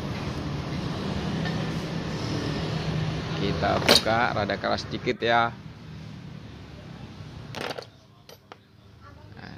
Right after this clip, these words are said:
oh, apa itu tadi tuh? Oh, jangkarnya tadi karatan. Eh, karena dicepetin jadi, eh, ini kita, kita copot. Sebentar, dikit lagi.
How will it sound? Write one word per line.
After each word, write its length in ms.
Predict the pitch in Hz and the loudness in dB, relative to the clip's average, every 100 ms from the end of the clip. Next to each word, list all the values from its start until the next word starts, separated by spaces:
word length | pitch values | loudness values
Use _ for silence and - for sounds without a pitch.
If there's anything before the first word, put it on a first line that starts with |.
| - - | -14 -14
oh, 100 | - - - - | -14 -14 -14 -4
apa 220 | 139 151 165 | -2 2 2
itu 160 | 160 160 | 2 2
tadi 240 | 156 151 | 0 0
tuh? 140 | 151 147 185 - - - - - | -4 -6 -10 -12 -14 -14 -14 2
Oh, 240 | 127 135 110 - - - - - | 6 8 6 -2 -14 -14 -6 2
jangkarnya 640 | 113 123 135 139 143 143 | 2 6 8 8 8 8
tadi 240 | 127 135 | 8 6
karatan. 720 | 131 127 127 - 156 151 120 107 - - - - - - | 6 8 6 8 8 10 6 0 -12 -14 -14 -14 -14 -8
Eh, 140 | 113 110 | -4 -2
karena 160 | 123 | -2
dicepetin 640 | 117 - 110 123 104 131 120 | -2 -6 -2 -2 0 0 2
jadi, 120 | 123 - | 2 2
eh, 160 | 104 107 | 2 2
ini 140 | 104 | 2
kita, 180 | 98 101 - - | 0 -4 -4 -8
kita 160 | 107 98 101 | -2 0 0
copot. 180 | 98 120 - - - - - - - - - - - - - - - | -2 -4 -4 -14 -14 -14 -16 -16 -16 -16 -18 -18 -18 -18 -16 -14 -14
Sebentar, 500 | - 95 95 95 104 | -10 -2 2 2 2
dikit 240 | 104 98 | -2 -4
lagi. 480 | 98 98 101 110 139 | -2 -2 -2 -4 -6